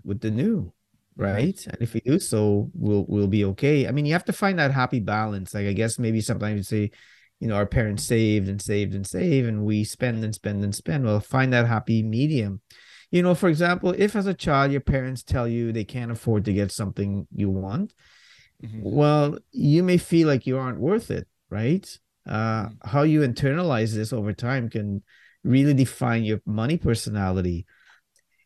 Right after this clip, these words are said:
Speaker 1: It, it could, it could also put you in the sense that, "Man, I'm gonna spend whatever I make 'cause I couldn't get it when I was a kid, so I'm gonna
Speaker 2: <laughs>
Speaker 1: buy whatever I
Speaker 2: Right.
Speaker 1: could,"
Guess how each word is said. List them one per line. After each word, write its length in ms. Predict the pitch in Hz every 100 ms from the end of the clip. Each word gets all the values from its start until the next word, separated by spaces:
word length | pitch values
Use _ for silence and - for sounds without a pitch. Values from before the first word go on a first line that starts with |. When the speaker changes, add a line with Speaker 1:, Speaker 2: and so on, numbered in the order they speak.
| -
Speaker 1:
It, 200 | - -
it 240 | - 120 -
could, 200 | 202 202 _
it 160 | 147 -
could 180 | 233
also 320 | 240 156 151 147
put 240 | 156 139
you 80 | 143
in 80 | 127
the 60 |
sense 300 | 123 135 127
that, 120 | 123
"Man, 240 | 104 131 123
I'm 140 | 143
gonna 140 | 233 131
spend 480 | - - - 135
whatever 300 | 123 123 110 110
I 100 | 104
make 440 | 107 120 95 -
'cause 320 | 104 95 90 90
I 60 |
couldn't 300 | - 151 143
get 180 | 117 113
it 100 | 110
when 140 | 110
I 60 | 107
was 80 | 95
a 60 | 95
kid, 300 | - 127 -
so 120 | 101
I'm 60 |
gonna 260 | 117 95 87
Speaker 2:
<laughs> 0 |
Speaker 1:
buy 180 | 113 123
whatever 240 | 101 104
I 60 | 117
Speaker 2:
Right. 180 | 101 92
Speaker 1:
could," 380 | 170 98 110